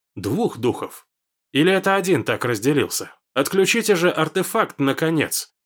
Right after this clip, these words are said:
возмущенно кричал ректор, но почему-то никто не спешил этого делать. Судя по всему, именно это и пытался сделать Глок, когда на него напал дух.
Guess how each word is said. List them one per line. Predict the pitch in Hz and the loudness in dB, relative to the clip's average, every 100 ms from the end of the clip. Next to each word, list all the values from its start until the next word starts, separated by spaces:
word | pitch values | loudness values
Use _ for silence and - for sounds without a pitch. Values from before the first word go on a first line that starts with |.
| - | -4
возмущенно | 123 123 135 - 156 143 | 0 2 2 2 0 0
кричал | 139 131 139 117 | 0 0 0 2
ректор, | 147 - 107 - _ _ - | 0 0 -4 -4 _ _ 0
но | 151 156 | 2 2
почему-то | 147 165 185 202 | 0 0 0 2
никто | 175 170 - | 0 0 0
не | 208 | 0
спешил | 185 151 - 147 160 | 0 -2 -2 0 -2
этого | 120 120 117 107 | -2 -2 -2 -2
делать. | 90 87 78 - - _ _ | -4 -6 -8 -12 -16 _ _
Судя | - 127 104 | -6 -2 -2
по | 110 | -4
всему, | - 117 156 | -4 0 0
именно | 131 127 127 123 120 | 0 0 0 -2 -2
это | 139 175 185 | -4 -2 -2
и | |
пытался | 175 120 160 170 151 | -2 -2 -2 -2 -2
сделать | 123 131 113 | 0 0 0
Глок, | 110 170 180 | 0 0 0
когда | 156 120 180 | -4 -2 -2
на | 196 | 0
него | 123 113 | -2 -2
напал | 104 - 101 | -2 -2 -4
дух. | 92 90 - - | -4 -8 -10 -16